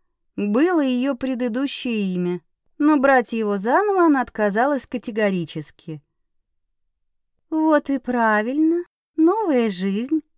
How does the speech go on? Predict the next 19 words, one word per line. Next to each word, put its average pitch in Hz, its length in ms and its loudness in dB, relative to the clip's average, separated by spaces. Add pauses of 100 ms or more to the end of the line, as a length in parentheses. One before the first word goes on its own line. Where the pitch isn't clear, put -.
(140)
новое 226 580 0 (200)
имя", 180 300 0 (480)
поддержала 180 720 -2
её 226 300 -4
Васька. 151 580 -6 (380)
Но 277 220 4
сколько 226 520 0
они 196 240 0
ни 196 120 0
старались, 240 800 -4 (420)
имя 294 440 2
всё 214 340 -4
не 220 160 0
находилось, 165 880 -6 (420)
а 262 180 -2
собака 254 520 0
становилась 294 720 0
всё 294 320 -8
печальнее. 185 840 -6